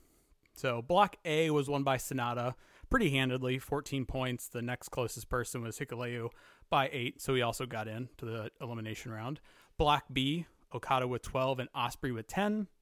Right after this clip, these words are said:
Obviously, two biggest names there. Block C, we had a tie, David Finlay and Evil, both with ten points.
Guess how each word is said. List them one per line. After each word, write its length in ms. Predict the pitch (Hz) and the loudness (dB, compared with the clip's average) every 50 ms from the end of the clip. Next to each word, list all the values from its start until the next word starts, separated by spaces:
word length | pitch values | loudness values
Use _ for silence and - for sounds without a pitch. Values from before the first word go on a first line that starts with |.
| _ _ - | _ _ -8
Obviously, 320 | 120 113 113 113 - 117 | -6 -6 -4 -6 -8 -10
two 160 | 113 - 127 120 | -8 -8 -8 -6
biggest 320 | 120 117 113 113 - - | -4 -4 -4 -6 -4 -4
names 240 | 123 120 120 120 113 | -2 -2 -2 -2 0
there. 300 | 127 131 139 160 165 - _ _ _ _ _ - _ _ _ _ _ | 2 2 2 2 0 -4 _ _ _ _ _ -20 _ _ _ _ _
Block 300 | - 165 160 151 143 - | 4 6 6 6 6 2
C, 460 | - - - 226 262 220 175 180 190 - - _ _ | -4 -2 0 2 2 2 2 0 -2 -6 -10 _ _
we 80 | - 135 | -2 0
had 80 | 120 | 0
a 80 | 117 117 | 0 -4
tie, 560 | - - - 175 175 156 135 131 127 143 156 - - | -6 0 4 6 6 8 6 4 2 -2 -4 -4 0
David 300 | - 135 131 123 120 - | 0 0 2 0 -2 -2
Finlay 280 | - 131 131 123 123 120 | -2 -2 0 0 -2 -4
and 120 | 117 127 | -4 -6
Evil, 440 | - 190 185 180 135 123 127 156 - _ _ _ _ _ _ _ _ _ _ _ _ _ _ _ _ _ | -4 -2 -2 0 0 0 -2 -2 -4 _ _ _ _ _ _ _ _ _ _ _ _ _ _ _ _ _
both 200 | - 127 120 - | -2 -2 0 -2
with 100 | 123 - | -6 -6
ten 180 | - 117 107 | -6 -6 -6
points. 460 | - - 135 165 202 190 - - - | -4 -2 -2 -2 -2 -2 -6 -12 -18